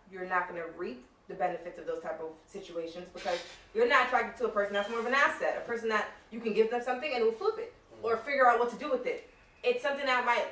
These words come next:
Speaker 1: you know, look good, or her ass could twerk, and she sucked the soul out of your dick for them. Oh, you think she could suck the soul out of your dick based upon what you've been watching on videos. Like, whatever it is, you, you're attracted to this thing,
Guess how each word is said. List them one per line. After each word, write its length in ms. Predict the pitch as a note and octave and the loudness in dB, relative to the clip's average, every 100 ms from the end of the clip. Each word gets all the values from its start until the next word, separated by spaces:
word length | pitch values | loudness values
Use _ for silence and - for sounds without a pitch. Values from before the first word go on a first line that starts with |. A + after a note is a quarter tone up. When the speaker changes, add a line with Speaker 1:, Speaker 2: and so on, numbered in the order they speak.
| - | -8
Speaker 1:
you 80 | C4+ | -4
know, 340 | B3+ E3+ G#2 - - _ _ _ _ - A#3+ | 0 0 -2 -8 -20 _ _ _ _ -16 8
look 320 | D4+ D4 - | 10 10 6
good, 280 | A3 F3+ - | 6 6 4
or 200 | E3+ E3+ | 4 4
her 200 | E3 - - - | 2 -2 -8 -4
ass 380 | G#3+ C4+ D4 C#4 | 6 8 8 6
could 120 | C4+ | -4
twerk, 360 | - B3 G3+ G3 | 0 4 4 4
and 200 | F#3 E3+ - - | 0 -2 -8 -12
she 100 | A3 | -10
sucked 280 | G#3 C#4+ C4+ | 0 0 0
the 60 | B3+ | 0
soul 160 | C#4+ | 6
out 120 | C4 | 6
of 60 | B3+ | 6
your 80 | A3+ | 4
dick 200 | A#3 - | 2 2
for 80 | G3+ | -2
them. 100 | G#3 | 4
Oh, 140 | G#3 | 4
you 140 | G3 - C4 | 4 0 2
think 220 | E4+ - | 2 2
she 60 | |
could 120 | A#3 A#3+ | -2 0
suck 160 | A3 | -2
the 60 | G3 | 0
soul 160 | G#3 | 4
out 80 | F3+ | 4
of 40 | E3+ | 4
your 80 | F#3+ | 0
dick 160 | E3+ | -2
based 180 | F3+ - | -6 -8
upon 220 | G3 F3 | -4 -2
what 120 | E3+ | -2
you've 100 | E3+ | -4
been 80 | E3+ | -2
watching 320 | F3 E3+ E3+ | 0 0 -2
on 120 | E3 E3 | -4 -4
videos. 400 | E3+ D#3+ D3 C#3 - - - | -4 0 0 0 -10 -10 2
Like, 280 | A#3+ A3 B3+ | 4 6 8
whatever 320 | D4+ E4+ D#4+ | 8 8 8
it 140 | D#4 | 8
is, 360 | D5 C#5+ G#3 F#3 | 10 10 8 2
you, 100 | A3+ | -6
you're 220 | G#3+ A#3+ | 2 4
attracted 480 | A#3 - C4 B3+ B3+ | 4 4 2 2 -2
to 40 | B3 | 0
this 180 | A3 - - | 0 0 -8
thing, 420 | C4+ C4+ G3 E3+ | 2 2 2 -4